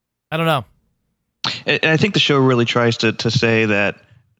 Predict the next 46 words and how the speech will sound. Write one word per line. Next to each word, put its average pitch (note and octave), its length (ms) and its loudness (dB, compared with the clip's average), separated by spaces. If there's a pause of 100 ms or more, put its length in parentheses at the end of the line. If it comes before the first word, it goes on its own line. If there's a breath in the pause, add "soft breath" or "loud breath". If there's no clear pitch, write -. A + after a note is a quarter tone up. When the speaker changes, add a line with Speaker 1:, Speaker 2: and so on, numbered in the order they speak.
(300)
Speaker 2:
the A#2+ 80 0
Stark B2+ 460 -2
and A#2+ 200 -2
Ned, A#2+ 380 0 (480)
or A#2 80 0
the A2 80 0
Starks C3+ 300 -2
and A2+ 140 -2
Ned, G#2+ 400 -2 (640)
are A2+ 440 0 (100)
on A#2+ 100 0
the A#2 60 -4
good A#2 240 -2
side B2 180 -2
of A2+ 120 -6
good. A2+ 340 -2 (460 soft breath)
Jaime C3 260 0
and A#2 80 -2
the A#2 40 -2
Lannisters A#2 460 -4
are - 40 -20 (500)
on A2+ 60 -4
the A2 40 -4
side A2+ 220 -2
of A2 80 -8
evil, A2+ 400 -4 (380 soft breath)
and A2 580 -2 (960)
Jaime's C3 280 0
an A#2+ 80 0
oathbreaker. A#2+ 480 -2
He B2 100 -2
broke C3 220 0
his B2+ 160 -2
oath A#2+ 280 -2
to C3 100 0
the B2 80 -4
king. B2 340 -2
He's A#2+ 140 -4
supposed B2+ 220 -4
to B2+ 60 -4
protect A#2+ 280 -6
the A#2+ 60 -6
king A#2 220 -4
no A2+ 80 -2
matter A#2 220 0
what. A2 440 -4